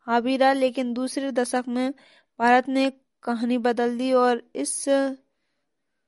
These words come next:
इस बार दोनों के बीच पहला वनडे भारत ने ही जीता और गावस्कर कप्तान थे और मैच के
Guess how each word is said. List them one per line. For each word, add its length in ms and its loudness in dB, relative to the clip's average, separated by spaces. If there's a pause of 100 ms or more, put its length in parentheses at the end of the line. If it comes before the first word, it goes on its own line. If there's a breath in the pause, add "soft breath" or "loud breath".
(920)
इस 140 -8
बार 200 2
दोनों 380 0
के 120 -6
बीच 240 -2
पहला 300 2
वनडे 460 0 (840)
भारत 400 -2
ने 100 -2
ही 260 -2
जीता 340 -2
और 180 2
गावस्कर 540 -2
कप्तान 500 -6
थे 120 -2
और 160 2
मैच 320 -2
के 220 -4